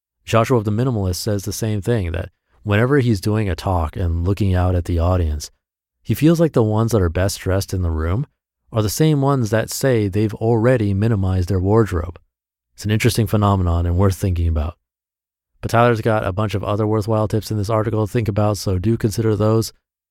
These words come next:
Have a great rest of your weekend if you're listening in real time, and I'll see you tomorrow for Minimalist Monday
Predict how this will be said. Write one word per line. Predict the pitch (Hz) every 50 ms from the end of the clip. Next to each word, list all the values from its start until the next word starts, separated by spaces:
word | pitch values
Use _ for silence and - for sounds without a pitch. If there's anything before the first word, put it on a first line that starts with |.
| _ _ _ _ _
Have | - 107
a | 110
great | - 120 120 123 110
rest | 104 113 120 120 - -
of | 120
your | 123 123 113
weekend | 120 123 123 - 135 127 123
if | 123 -
you're | 123 117
listening | 107 107 123 120 - - 127 123
in | 123 117
real | 117 120 123 127
time, | - - 123 117 120 131 139 139 135 -
and | - 110 113 113 113
I'll | 110 113 117
see | 117 - - 120 120
you | 123 123 123
tomorrow | - 117 117 120 156 160 139 101 95 98 101
for | 101 - - 104 104 104 104 98
Minimalist | 101 113 139 151 156 156 143 -
Monday | 139 156 180 175 123 98 98 95